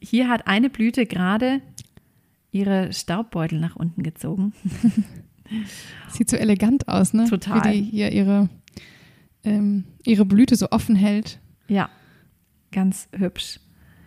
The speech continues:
Speaker 1: Und wir können gerne mal zuerst den Tee probieren, den ich übrigens nur aus den Blüten diesmal gemacht habe. Man kann den Tee gerne aus Blütern,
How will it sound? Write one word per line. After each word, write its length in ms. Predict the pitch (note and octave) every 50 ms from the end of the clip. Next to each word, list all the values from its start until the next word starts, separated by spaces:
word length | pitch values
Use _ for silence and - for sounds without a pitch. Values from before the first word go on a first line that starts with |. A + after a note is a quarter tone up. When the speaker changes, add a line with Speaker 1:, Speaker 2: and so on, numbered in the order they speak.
| - - - - - - - - - _ _ _ -
Speaker 1:
Und 340 | - G3 G3 G3 F#3+ F#3 -
wir 80 | F#3
können 260 | - - C4+ C4+ C4
gerne 260 | G#3+ G#3 B3 D4 E4+ C4
mal 420 | G#3 F#3 F#3 G3+ A3+ C4+ E4+ F#4+ - - _ _ _ _ _ _ _ _ _
zuerst 440 | - - - - - A3 A3+ - -
den 120 | G#3+ G#3
Tee 180 | - - - A#3+
probieren, 440 | A#3+ - - E3+ - - D#3+ E3 F3+
den 180 | - G3 G#3
ich 100 | G#3+ G3+
übrigens 480 | - G#3 G#3+ A#3 A3+ G#3+ A3 G#3 - -
nur 360 | G#3+ G#3 G#3+ A#3+ C#4+ D#4 -
aus 120 | B3+ B3 -
den 140 | - A#3 A3
Blüten 340 | G3+ G3+ A3+ A#3+ - G#3 E3
diesmal 300 | - E3 - E3+ D#3+ D#3
gemacht 440 | - D3+ D#3 D#3 - - - -
habe. 300 | F#3+ E3 F3 G3 B3+ D4+ - - - - - - - -
Man 400 | F#3 F#3 - - - - G3+ - _ _ _ _ -
kann 260 | - - F#3+ A3+ C4
den 200 | A3+ G3+ F3 E3+
Tee 240 | - - G3+ G3+ G#3
gerne 560 | G3 - F3 D#3+ F#3 A3 A#3 A3+ G#3+ - -
aus 260 | - F#3+ F#3 - -
Blütern, 420 | - G3 G3+ G#3 - A3 F#3 F3+